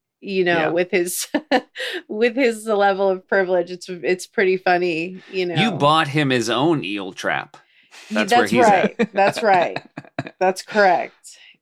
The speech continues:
Speaker 1: He has a really fun vibe because he's so used to, like, things being kind of,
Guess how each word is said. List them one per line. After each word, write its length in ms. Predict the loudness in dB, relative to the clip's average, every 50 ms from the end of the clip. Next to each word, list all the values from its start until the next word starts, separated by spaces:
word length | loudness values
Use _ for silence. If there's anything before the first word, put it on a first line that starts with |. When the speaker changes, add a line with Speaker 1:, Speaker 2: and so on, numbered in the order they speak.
| _ _ _ _ _
Speaker 1:
He 180 | -6 -2 0 0
has 220 | 2 2 0 0
a 100 | -2 -2
really 260 | -2 -2 -2 -2 -4
fun 440 | -6 -4 -2 0 2 2 0 0 0
vibe 500 | 2 2 2 2 2 2 0 0 -2 -2
because 380 | -6 -6 -2 -2 -2 -2 -2 -2
he's 240 | -4 -4 -4 -4
so 260 | -2 0 2 2 2 2
used 480 | 2 0 0 0 0 -2 -2 -4 -2
to, 100 | 0 2
like, 420 | 4 4 4 2 2 0 -6 -16 _ _ _ 0
things 400 | 2 2 2 2 0 -2 -2 -4
being 340 | -2 0 2 2 2 0 0
kind 320 | 0 2 2 2 4 2
of, 240 | 2 2 0 -2